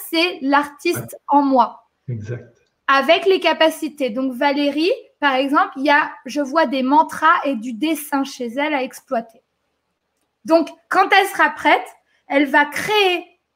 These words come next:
Speaker 1: une technique qui sera elle,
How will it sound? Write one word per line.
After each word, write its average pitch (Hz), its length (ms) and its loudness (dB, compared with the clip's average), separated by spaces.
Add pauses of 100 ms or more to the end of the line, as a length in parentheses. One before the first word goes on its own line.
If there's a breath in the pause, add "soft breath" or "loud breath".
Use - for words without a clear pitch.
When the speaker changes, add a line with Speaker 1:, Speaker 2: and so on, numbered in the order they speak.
(220)
Speaker 1:
une 277 280 4
technique 427 760 -4 (1300)
qui 330 160 -2
sera 320 480 2 (640)
elle, 285 240 2